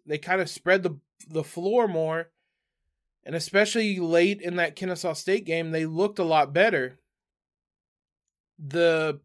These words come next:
problem is they never really adopted much from that. There was kind of a brief stretch in that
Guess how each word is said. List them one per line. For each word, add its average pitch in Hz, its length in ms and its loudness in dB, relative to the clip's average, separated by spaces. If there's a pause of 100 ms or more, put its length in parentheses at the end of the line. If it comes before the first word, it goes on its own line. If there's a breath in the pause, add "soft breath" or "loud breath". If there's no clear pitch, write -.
(140)
problem 180 560 4
is 190 640 2 (640)
they 139 120 -4
never 202 360 6
really 202 320 10
adopted 165 580 4
much 156 260 -4
from 165 280 -2
that. 120 220 -10 (520)
There 165 140 0
was 180 160 0
kind 214 240 4
of 220 60 2
a 208 60 6
brief 185 440 0
stretch 208 580 4
in 185 140 2
that 170 300 2